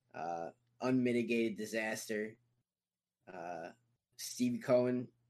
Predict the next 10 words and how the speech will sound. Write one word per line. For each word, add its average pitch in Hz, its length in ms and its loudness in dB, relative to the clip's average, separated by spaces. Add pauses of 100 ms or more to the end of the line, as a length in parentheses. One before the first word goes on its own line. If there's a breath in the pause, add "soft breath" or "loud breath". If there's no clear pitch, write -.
(200)
I 113 60 -6
got 107 260 -2
one 110 180 -2
message 104 420 -6
for 101 80 -6
you, 95 140 -6
brother. 92 360 -6 (1040)
Sign 107 500 -2
Trevor 104 380 0
Bauer. 92 440 -2